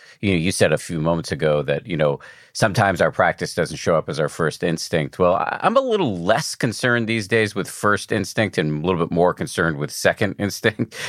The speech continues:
You know, like, okay, so fine, yes, the lizard brain is gonna get me to do a bunch of stupid stuff. And, you know, I try to get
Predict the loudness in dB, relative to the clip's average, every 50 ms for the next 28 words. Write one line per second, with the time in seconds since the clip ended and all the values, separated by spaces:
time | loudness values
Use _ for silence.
0 | -8 -2 2 4 6 6 6 6 4 2 0 0 0 0 0 2 4 4 4 4
1 | 4 2 0 -2 -2 0 0 0 0 2 2 0 0 2 0 0 0 -2 -8 -18
2 | -20 -20 -20 -20 -20 -20 _ _ -2 2 2 2 2 2 2 0 -2 -2 0 2
3 | 2 4 4 2 2 0 -2 -2 -2 -2 -2 0 2 0 0 2 0 0 0 0
4 | 0 -2 -2 -2 -2 0 2 2 2 2 0 -6 -10 -10 -6 -4 -4 -4 -2 -4
5 | -4 -4 -6 -8 -4 0 2 4 4 2 0 -2 -8 -20 -20 _ _ -20 -20 -20
6 | -20 -20 -20 _ _ _ _ _ _ _ _ _ _ _ _ _ _ _ -4 0
7 | 4 4 6 6 6 4 4 2 0 0 0 2 4 4 4 4 2 2 2 2
8 | 2 2 2 0 0 -2 -2